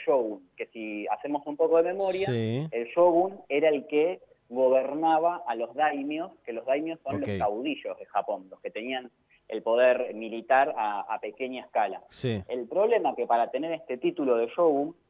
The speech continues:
Speaker 1: vos lo tenías que heredar de familia, tenías que ser familiar del último shogun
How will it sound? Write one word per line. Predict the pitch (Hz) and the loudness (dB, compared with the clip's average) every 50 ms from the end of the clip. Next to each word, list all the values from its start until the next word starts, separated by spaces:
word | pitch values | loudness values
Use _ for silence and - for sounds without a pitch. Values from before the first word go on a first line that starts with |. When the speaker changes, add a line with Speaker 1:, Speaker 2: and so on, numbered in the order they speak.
| _ | _
Speaker 1:
vos | - 117 139 160 | -6 -4 -2 -2
lo | 170 170 160 147 127 | 2 2 2 2 2
tenías | - 120 127 143 151 - - | 0 -2 -2 -2 -6 -6 -8
que | - 123 117 110 | -8 -8 -8 -8
heredar | - 117 107 113 113 113 123 135 139 151 143 | -8 -6 -4 -2 0 0 2 0 0 -2 -4
de | 131 127 - | -8 -10 -8
familia, | - 110 104 123 131 120 107 104 95 | -6 -6 -6 -6 -6 -8 -8 -10 -10
tenías | - 110 135 143 143 | -10 -8 -10 -8 -6
que | - 127 | -8 -6
ser | - - 151 143 - - | -2 -2 -4 -4 -4 -6
familiar | 131 120 123 123 127 131 147 151 147 151 | -6 -6 -6 -6 -4 0 2 2 2 2
del | 139 127 120 135 | 0 -2 -2 -2
último | 151 160 160 156 143 - 135 127 127 123 - - | -2 -2 -2 -4 -4 -8 -12 -12 -12 -14 -12 -8
shogun | 165 151 151 147 147 151 156 | -6 -4 -4 -4 -4 -6 -8